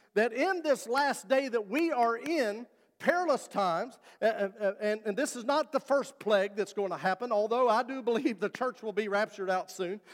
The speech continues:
But what we have to understand something is that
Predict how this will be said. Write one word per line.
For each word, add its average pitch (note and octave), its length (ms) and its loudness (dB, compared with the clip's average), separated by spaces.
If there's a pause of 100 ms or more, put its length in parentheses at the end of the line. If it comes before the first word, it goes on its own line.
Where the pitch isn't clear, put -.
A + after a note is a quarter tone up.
(160)
But A#3 200 2
what C4+ 180 8
we D4 140 2
have B3+ 220 0
to C4 60 0
understand B3+ 640 0
something A#3 460 -2
is G#3+ 260 2
that G3+ 300 2